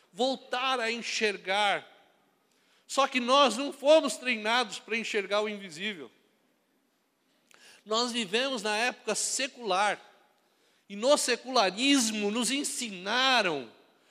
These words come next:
a enxergar o que é palpável, o que é medido, o que pode ser tocado.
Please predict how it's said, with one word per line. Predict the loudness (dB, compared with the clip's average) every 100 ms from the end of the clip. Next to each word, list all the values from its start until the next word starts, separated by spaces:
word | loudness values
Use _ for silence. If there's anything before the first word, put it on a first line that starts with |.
| _ _
a | -2
enxergar | 0 0 2 2 4 4
o | 4
que | 2
é | -2
palpável, | 4 2 2 0 4 4 4 0 -18 -20 _ _ _ _
o | -20
que | -6 -2
é | -2
medido, | -4 -10 -8 -4 -2 -2 -2 -10 -12 -12 -16 _ _ _
o | -10
que | -10
pode | -4 -2 0
ser | 0 -2
tocado. | 0 -2 -2 -2 2 4 4 2 -10